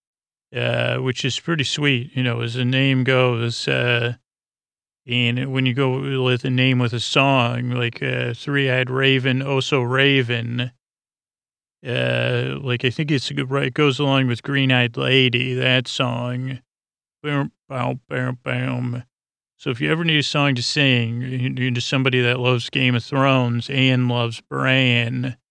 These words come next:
or, uh, you know, l-, like, l-, love, l-, loves, I don't know, just loves the North, uh,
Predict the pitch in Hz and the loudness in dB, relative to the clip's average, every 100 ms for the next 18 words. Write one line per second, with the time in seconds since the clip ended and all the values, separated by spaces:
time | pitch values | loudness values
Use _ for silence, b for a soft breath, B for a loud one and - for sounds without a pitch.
0 | _ _ _ _ _ _ _ _ _ _ | _ _ _ _ _ _ _ _ _ _
1 | _ 147 156 151 139 135 143 131 123 123 | _ -2 4 6 6 4 2 2 2 2
2 | 123 123 123 _ _ _ _ _ _ _ | 0 -2 -4 _ _ _ _ _ _ _
3 | - 131 123 123 127 139 127 139 143 123 | -8 -6 -4 -6 -8 -10 -6 -6 -2 -2
4 | 123 127 135 131 127 120 117 - 143 131 | -2 -4 -6 0 0 0 -2 -10 -10 -6
5 | 139 131 131 113 - 131 147 123 120 - | -4 0 2 0 0 0 2 0 -2 -4
6 | 123 143 135 120 120 123 147 139 117 - | -2 2 0 2 0 2 4 4 2 -4
7 | 135 123 123 127 | -4 -4 -2 -4